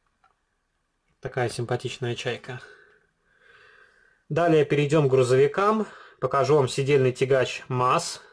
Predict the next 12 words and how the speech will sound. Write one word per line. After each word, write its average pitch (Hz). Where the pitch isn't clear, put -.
Тоже 127
один 135
из 123
моих 127
любимых 185
от 170
этого 160
бренда, 151
несмотря 127
на 123
то, 170
что 131